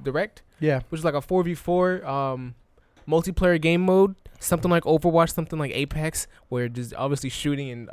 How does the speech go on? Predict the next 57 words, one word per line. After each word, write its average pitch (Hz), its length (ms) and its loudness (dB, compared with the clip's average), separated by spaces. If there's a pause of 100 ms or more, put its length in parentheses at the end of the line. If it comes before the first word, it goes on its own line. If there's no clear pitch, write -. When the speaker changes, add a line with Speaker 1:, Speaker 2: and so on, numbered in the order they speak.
(140)
Speaker 1:
each 135 200 -8
character 117 280 -10
has 107 80 -12
different 107 180 -12
abilities. 131 420 -4 (280)
I'm 202 60 -12
gonna 202 40 -12
check 208 200 -8
that 196 120 -2
out, 190 160 -6
too. 175 160 -4
I 160 40 0
don't 180 80 0
know, 202 100 0
I 202 40 -2
don't 208 100 -2
know - 40 0
if 185 60 -2
it's - 40 -16
gonna 156 120 -4
be 110 60 -6
free, 220 360 4 (560)
like 139 160 -2
Paladins, 151 440 2
but 131 200 -2
you 143 60 -8
know 147 80 -6
what 156 60 -8
I 160 40 -10
mean? 175 280 -10 (460)
If 131 100 -6
it 147 100 6
is, 226 280 12
I'm 185 120 2
for - 120 -8
sure 214 260 6
in 185 120 0
there, 180 180 2
but 160 140 0
if - 80 -8
it's 117 120 -12
not, 202 280 4
you 175 80 -4
know 180 60 0
what 175 60 2
I - 20 0
mean? 180 220 -2
I'm 165 80 -4
gonna 156 80 -4
have 139 120 -6
to, 127 120 -10
you 131 100 -6
know, 120 100 -4
weigh 131 140 -2
my 120 100 -4
options. 139 440 0 (200)
Speaker 2:
Yeah. 151 260 4